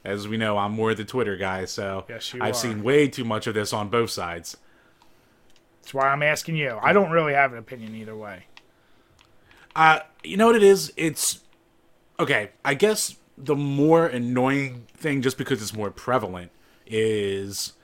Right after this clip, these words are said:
Speaker 1: just the people showing off their thing, being like, "Oh, hey, I got it. Mm, okay, cool." Like, you know, I lo-, know a lot of people who got it. They all showed theirs off. Mm, fine, whatever. They're excited for it. But the people who are, like, anti it and, uh, duh, uh,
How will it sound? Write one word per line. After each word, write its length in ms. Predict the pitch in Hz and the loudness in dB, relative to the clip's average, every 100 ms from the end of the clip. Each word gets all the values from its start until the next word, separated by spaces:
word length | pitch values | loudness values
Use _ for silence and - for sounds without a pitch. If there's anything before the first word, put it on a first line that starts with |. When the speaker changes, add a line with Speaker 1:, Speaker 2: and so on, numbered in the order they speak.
| _ | _
Speaker 1:
just 180 | - 123 | -4 -4
the 80 | 127 | -4
people 400 | 135 123 113 107 | -4 0 0 0
showing 340 | - 127 113 | 0 0 0
off 220 | 104 104 | -2 -2
their 100 | 113 | -4
thing, 280 | 101 113 110 | -8 -8 -8
being 160 | 104 104 | -6 -6
like, 180 | 135 233 | -6 -2
"Oh, 300 | 262 233 185 | 0 2 2
hey, 160 | 202 | 2
I 80 | 170 | 0
got 260 | 165 165 131 | -2 -2 -2
it. 160 | 107 | -6
Mm, 280 | 135 127 92 | -10 -14 -10
okay, 300 | 139 127 113 - _ | -6 -4 -6 -10 _
cool." 260 | - 87 - _ _ _ _ | -10 -10 -12 _ _ _ _
Like, 120 | 170 180 | -4 0
you 60 | |
know, 100 | 170 | 4
I 80 | 156 | 6
lo-, 200 | 165 151 | 6 4
know 200 | 139 135 | 2 2
a 20 | |
lot 160 | 131 123 | 2 0
of 40 | |
people 220 | 131 127 | -2 -6
who 140 | 113 113 | -6 -4
got 300 | 104 98 101 | -4 -4 -4
it. 160 | 101 | -6
They 160 | 104 104 | -6 -4
all 460 | 104 107 104 104 95 | -4 -2 -2 -4 -8
showed 280 | - 113 104 | -4 -2 0
theirs 220 | 104 98 | -2 -4
off. 380 | 92 98 98 - | -4 -6 -8 -14
Mm, 340 | 165 170 104 | -14 -14 -14
fine, 340 | - 135 98 87 | -6 -4 -4 -6
whatever. 400 | 110 101 82 85 | -8 -6 -8 -10
They're 140 | 113 104 | -10 -6
excited 340 | - 98 85 | -6 -6 -8
for 200 | 90 82 | -10 -12
it. 100 | 82 _ _ _ _ - - _ _ _ _ - | -14 _ _ _ _ -20 -20 _ _ _ _ -4
But 220 | 131 123 _ _ _ _ _ | -4 -6 _ _ _ _ _
the 80 | 147 | -4
people 340 | 180 240 240 | 0 0 2
who 100 | 170 160 | 4 4
are, 80 | |
like, 200 | 127 110 - | 4 0 -4
anti 440 | 113 123 151 139 | -4 -2 -2 2
it 260 | 143 151 135 | 4 4 2
and, 340 | 123 117 120 | -2 -2 -4
uh, 100 | 131 | -6
duh, 420 | 117 143 135 131 131 | 2 4 6 4 0
uh, 400 | 135 131 127 | 0 2 2